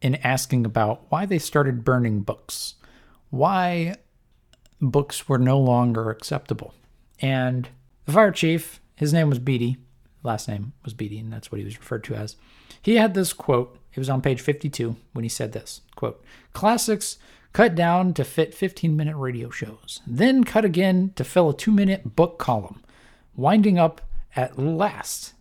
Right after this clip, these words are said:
as a ten or twelve-line dictionary resume," end quote. And that was him talking about the, the evolution or de-evolution or devolution of books.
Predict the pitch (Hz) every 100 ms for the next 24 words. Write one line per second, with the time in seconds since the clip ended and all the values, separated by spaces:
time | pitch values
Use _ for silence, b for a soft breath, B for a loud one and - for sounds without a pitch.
0 | _ 139 123 117 - 180 196 196 - 113
1 | - - 156 156 135 135 120 120 - 120
2 | 120 123 110 107 104 92 95 - _ -
3 | 127 110 - - _ _ _ - 165 269
4 | 254 214 196 185 180 175 156 143 139 _
5 | _ _ _ - 147 165 151 151 - 151
6 | 147 147 185 165 156 - 139 185 123 110
7 | 131 240 175 117 113 104 - 117 143 147
8 | b b b b _ _ 110 104 120 147
9 | 147 - 165 - b b - 156 147 123
10 | - 160 - - -